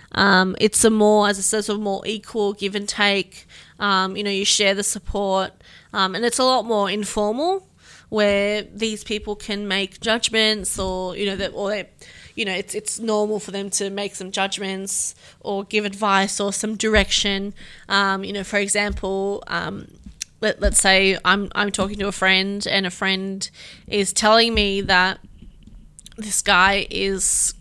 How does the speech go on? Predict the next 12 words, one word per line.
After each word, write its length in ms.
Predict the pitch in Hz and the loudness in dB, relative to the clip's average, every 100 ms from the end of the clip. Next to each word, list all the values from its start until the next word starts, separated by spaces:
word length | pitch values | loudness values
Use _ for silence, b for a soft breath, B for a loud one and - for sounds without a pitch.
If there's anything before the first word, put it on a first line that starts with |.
| - | 0
ghosting 480 | 208 208 - 202 202 | 2 2 0 -2 0
her 360 | 196 196 208 - | 2 2 0 -2
or, 400 | 190 190 190 196 B B B | -2 -2 -4 -4 B B B
um, 480 | - 196 190 196 202 - | 0 2 2 0 -4 -8
really, 640 | 233 226 220 202 202 - - | 2 4 6 6 2 -4 -6
um, 380 | 185 175 180 - | -2 0 -2 -10
kind 240 | - 190 185 | -4 -2 -2
of 80 | |
treating 360 | 175 - 226 220 | -4 -2 -2 -2
her 220 | 202 190 | -2 -2
really 320 | 180 202 190 | -2 -2 -2
badly. 720 | 180 180 190 190 185 165 185 | 2 4 4 2 -2 -4 -6